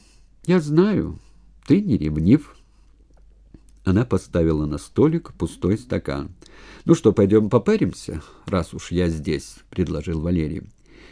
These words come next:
«Иди один, не надо нам вместе». «Вера, но я же объяснял тебе». Он начал раздражаться. «Я слышала, но есть и другие соображения». «Какие?»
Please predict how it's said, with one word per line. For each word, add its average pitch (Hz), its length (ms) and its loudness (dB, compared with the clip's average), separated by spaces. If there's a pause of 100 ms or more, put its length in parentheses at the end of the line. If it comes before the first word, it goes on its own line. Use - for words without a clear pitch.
(220)
«Иди 147 280 4
один, 90 480 0 (340)
не 127 140 6
надо 80 340 -2
нам 78 200 -4
вместе». 80 600 -6 (1120)
«Вера, 85 480 4 (960)
но 101 100 2
я 101 180 4
же 95 180 2
объяснял 107 880 4
тебе». 76 520 -6 (560)
Он 160 340 0
начал 104 360 -2
раздражаться. 82 880 -4 (160)
«Я 175 180 -2
слышала, 87 640 0 (520)
но 208 80 2
есть 208 320 2
и 156 40 6
другие 82 440 2
соображения». 80 920 -2 (180)
«Какие?» 104 560 6